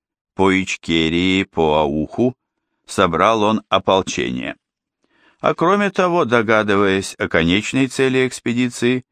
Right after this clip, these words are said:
решил перегородить Борятинскому выход из Большой Чечни к Куринскому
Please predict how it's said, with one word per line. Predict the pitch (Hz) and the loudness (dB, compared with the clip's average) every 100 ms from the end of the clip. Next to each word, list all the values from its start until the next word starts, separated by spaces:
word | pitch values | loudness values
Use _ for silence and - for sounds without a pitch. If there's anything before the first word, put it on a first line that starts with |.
| _ _ _ _ - | _ _ _ _ -4
решил | 90 107 - 185 165 | 0 0 2 0 0
перегородить | 147 123 110 110 104 104 143 113 | 0 0 2 2 2 0 -2 0
Борятинскому | 98 104 113 107 95 - 85 85 | 2 2 0 0 -2 0 0 0
выход | 87 110 95 85 | 0 0 0 0
из | 85 | 0
Большой | 82 85 - 85 | 2 2 2 0
Чечни | 80 76 - 82 85 | 0 -6 -4 -2 -2
к | - - | -4 -6
Куринскому | 92 90 104 104 - 127 139 | -2 0 0 -2 -2 0 0